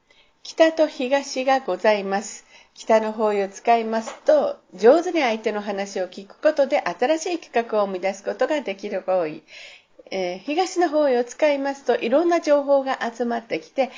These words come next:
早く結果を出すことができる方位となるでしょう。九死火星の方の今日の大吉の方位、この東の方位となります。それでは最後になりました。お知らせです。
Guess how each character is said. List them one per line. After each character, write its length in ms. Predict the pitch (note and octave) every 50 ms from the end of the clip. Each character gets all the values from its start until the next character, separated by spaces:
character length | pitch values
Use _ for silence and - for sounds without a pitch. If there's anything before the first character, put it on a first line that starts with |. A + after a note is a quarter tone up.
| - - - -
早 260 | - A3+ G3+ F#3 F#3+
く 160 | F#3+ - E3+
結 280 | E3 - - E3+ E3 - _
果 180 | - D#4 D#4+
を 120 | E4 D#4 A3+
出 160 | G3+ G3 C4+
す 160 | - - -
こ 120 | - D#4 D#4
と 140 | - D#4+
が 160 | D4+ D#4 D#4 D4
で 140 | A3 A3+
き 120 | G#3+ - B3
る 140 | A3 A3 A3
方 220 | G#3+ F#3+ F#3 F3+
位 60 | F3+
と 200 | - - B3 A3
な 160 | D#3 E3 E3+
る 100 | D#3+ D3
で 140 | D3 D#3+ E3+
し 160 | - - D#3
ょ 60 | D3 D#3+
う。 100 | E3 - _ - - - - - _ -
九 180 | - A3+ A3+
死 140 | A3 A3+ -
火 120 | - A#3
星 200 | A3+ - G#3+ G#3+
の 140 | G#3+ G#3 G#3
方 260 | G#3+ G#3+ A3 A#3+ C#4+
の 140 | C#4+ D4 C#4+ D4
今 180 | D#4+ D#4 D#4 D#4
日 20 |
の 140 | C#4+ C#4 B3+
大 260 | C4+ C4 C4+ C#4 C4+
吉 200 | - - - C#4+
の 140 | C4+ C4+ C4
方 260 | A#3 C4 B3+ B3 A#3+ B3+
位、 160 | C#4 C#4 -
こ 180 | - - A#3 A3
の 180 | A3+ A3+ A3 - - - - -
東 440 | _ - B3 A#3+ E4+ E4 - - E4+
の 100 | D#4 E4
方 280 | D#4+ - C#4+ C4+ C4 B3+
位 60 | A#3
と 200 | - C#4 C#4 A3
な 160 | E3 D3+ C#3+
り 100 | C#3+ C#3+
ま 160 | C#3+ C#3 C#3+
す。 300 | D3+ - - - - _ _ _ _ _ _ _ _ _ _ _ _ _ _ _ _ _ _
そ 100 | - F3+
れ 120 | F#3+ A#3 B3
で 100 | E4+ E4
は 100 | D4+ C#4+
最 280 | - C4+ A#3+ B3 B3
後 100 | A3+ G#3+
に 100 | G#3 G#3+
な 120 | G#3+ G3+ G3+
り 100 | G#3+ G#3
ま 160 | G3+ G3+ G3+
し 80 | -
た。 220 | - - F#3+ - -
お 80 | - F#3+
知 160 | G3 - D#4
ら 100 | D#4 D#4
せ 140 | D4+ - D4+
で 140 | C#4+ C#4+ C#4+
す。 200 | - - -